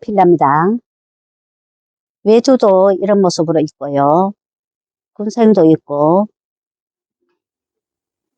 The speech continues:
이런 모습도 있고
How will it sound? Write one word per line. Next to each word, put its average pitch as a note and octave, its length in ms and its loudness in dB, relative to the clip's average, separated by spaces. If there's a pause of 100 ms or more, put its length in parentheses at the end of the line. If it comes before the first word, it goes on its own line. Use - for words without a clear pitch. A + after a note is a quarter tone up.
(1800)
이런 E3 260 -2
모습도 - 440 -4
있고 C#3+ 680 -4